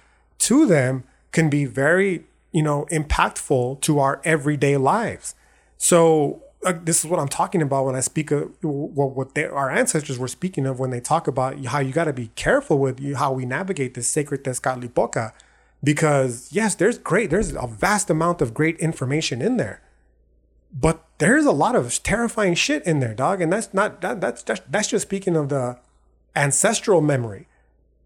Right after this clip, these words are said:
You can add on to that because every single person that exists, they contribute to this memory, right? So now you can even add on to that memory your, your experiences here on Earth. You know what I'm saying? Here on this slippery earth of Tlalticpac. And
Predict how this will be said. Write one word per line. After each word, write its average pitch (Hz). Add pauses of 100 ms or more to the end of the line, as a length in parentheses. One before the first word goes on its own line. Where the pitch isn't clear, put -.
(140)
You 220
can -
add 196
on 220
to 185
that 143
because 139
every 190
single 185
person 165
that 143
exists, 131
they 147
contribute 190
to 139
this 127
memory, 135 (100)
right? 170 (500)
So 175
now 202
you 208
can 196
even 185
add 175
on 185
to 170
that 156
memory 160
your, 220 (100)
your 240
experiences 131
here 185
on 156
Earth. 180 (120)
You 135
know 147
what 160
I'm 170
saying? 196
Here 185
on 180
this 160
slippery 175
earth 180
of 135
Tlalticpac. 165 (680)
And 165